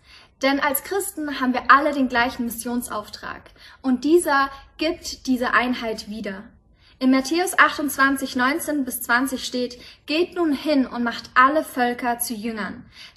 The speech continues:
Tauft sie auf den Namen des Vaters, des Sohnes und des Heiligen Geistes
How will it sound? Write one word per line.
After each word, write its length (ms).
Tauft 400
sie 180
auf 200
den 200
Namen 420
des 180
Vaters, 720
des 260
Sohnes 480
und 200
des 200
Heiligen 380
Geistes 680